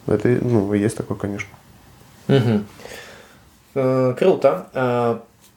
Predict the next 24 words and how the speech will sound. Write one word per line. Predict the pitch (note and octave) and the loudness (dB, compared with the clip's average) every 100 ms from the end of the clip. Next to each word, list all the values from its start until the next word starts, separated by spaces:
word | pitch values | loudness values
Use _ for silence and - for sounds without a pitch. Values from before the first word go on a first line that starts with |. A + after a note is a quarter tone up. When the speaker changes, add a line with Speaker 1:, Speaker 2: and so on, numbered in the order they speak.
| _ _ _ - - | _ _ _ -20 -4
Speaker 2:
при | D#3 | 4
этом, | C#3 D3+ G#3 G#3+ - - | 4 6 2 0 -10 -4
э, | C#3 B2 A#2+ A#2 A#2 G#2+ G#2 - A#2+ | 0 4 4 4 4 4 -2 -12 -8
в, | A#2+ A2 G#2+ G2+ G2 | 0 2 4 2 -2
опять | - A#2 G#2 | 2 2 2
же, | G2+ - - _ _ _ _ _ - | -2 -6 -16 _ _ _ _ _ -16
э, | B2 G#2 F#2+ | -6 -6 0
пе-, | A2+ G#2 | 0 2
перед | A#2+ A#2 A#2 | 0 2 2
этим | G#2 G2+ | 0 -2
с | - | -8
тобой | G2 A2+ | -2 0
общались, | - G#3+ A3 C3+ - - | 2 2 2 0 -6 -4
э, | G2+ F#2+ A#2+ | -2 0 0
ты | F3 - - | 0 0 -8
сказал, | - - A2+ D#3+ | -12 -2 2 2
что | - - A2+ G#2+ | 2 2 4 2
вот | G#2+ G#2+ B2 | -2 -6 -4
именно | A2 G2 | -2 -4
в | - | 0
два | A2+ A2 | 2 4
раза, | D#3 G#3+ A#2 - - | 4 4 2 0 -6
э, | - F2+ E2+ F2+ - - | -2 0 -2 -6 -12 -4
компанию | A2+ G#2+ A2 F#2 | -2 2 0 0